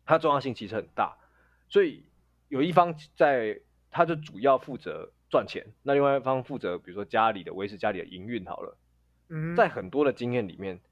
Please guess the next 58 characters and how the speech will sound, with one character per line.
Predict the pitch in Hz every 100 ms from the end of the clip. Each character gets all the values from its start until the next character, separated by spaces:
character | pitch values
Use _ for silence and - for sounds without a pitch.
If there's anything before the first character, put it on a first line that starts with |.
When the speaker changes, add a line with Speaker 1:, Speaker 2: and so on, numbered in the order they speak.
| _ _
Speaker 1:
那 | 190 196
个 |
维 | 117 110
持 | 147
家 | 196 123 123
庭 | 110
营 | 92 95
运 | 113
的 | 104
那 | 92 101
一 | 101
个 | 90
人， | 62 - _ _
他 | -
其 | 139 147
实 | - 123
是 | 110 _ _ _ _ _ _
还 | - 113
是 | -
不 | 156 95
被 | 127
看 | 104 104
重 | 92 98
的， | - - _ _ _ _
因 | -
为 |
他 | 190
没 | 190
有 | 147
经 | 87 113
济 | 120 113 -
独 | 92
立 | 110 113
的 |
能 | 85 76
力， | 101 95 - _
他 | -
就 | 131 135
会 | 131 117 _
觉 | 104
得 | 104
说 | 110 110 113 _ _
你 | 107
还 | 104
是 |
靠 | 131 147
我 | 92
活 | 87 87 87
啊。 | - _ _ _ _ _ _ _ _ _
Speaker 2:
会 | 208
有 | 185 143
不 | 226
安 | 190 180
全 | 170
的 | 151
感 | 143 123
觉 | 117
啦。 | 110 113